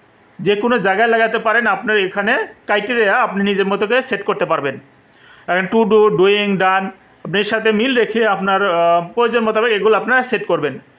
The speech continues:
আপনার কাজের উপর ভিত্তি করে। তো আমি এখন এই বোর্ডের সাথে কি আছে আমরা সেটা জানার চেষ্টা করব। আহ, today final inspection, today,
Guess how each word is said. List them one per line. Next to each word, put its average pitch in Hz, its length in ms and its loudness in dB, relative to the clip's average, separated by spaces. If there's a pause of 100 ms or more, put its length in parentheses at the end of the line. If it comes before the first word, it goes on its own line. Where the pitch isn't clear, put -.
(120)
আপনার 185 300 0
কাজের 226 340 0
উপর 208 200 0
ভিত্তি 170 240 -4
করে। 147 220 -4 (960)
তো 202 240 2
আমি 220 300 0
এখন 220 280 0
এই 214 360 2
বোর্ডের 190 420 2
সাথে 226 340 -4
কি 226 240 -2
আছে 208 300 0
আমরা 220 200 -2
সেটা 208 260 -2
জানার 185 300 0
চেষ্টা 196 240 -6
করব। 180 460 -2 (1080)
আহ, 175 540 2
today 247 260 4
final 202 580 -2 (100)
inspection, 185 600 -4
today, 190 260 0